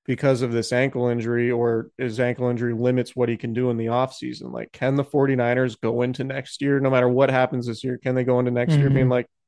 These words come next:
Speaker 1: "Yeah, Trey's our guy, no matter
Speaker 2: Right.
Speaker 1: what"? It's like, oof. I mean, he'll be in a good spot. That's one thing. Like, Christian McCaffrey, Deebo Samuel, George Kittle, Brandon Ayuk,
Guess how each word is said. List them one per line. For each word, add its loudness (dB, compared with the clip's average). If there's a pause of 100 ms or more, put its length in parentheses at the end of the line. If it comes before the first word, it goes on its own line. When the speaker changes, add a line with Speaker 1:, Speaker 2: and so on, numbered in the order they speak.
(140)
Speaker 1:
"Yeah, 4 (360)
Trey's 2
our 2
guy, 4 (500)
no -4
matter 4
Speaker 2:
Right. 6
Speaker 1:
what"? 6 (360)
It's -20
like, -10
oof. -8 (240)
I -2
mean, 2
he'll 2
be 2
in 6
a 4
good 4
spot. 4 (640)
That's -2
one 4
thing. 2
Like, 2 (120)
Christian 0
McCaffrey, 0
Deebo 2
Samuel, 2
George 0
Kittle, 0
Brandon 2
Ayuk, 2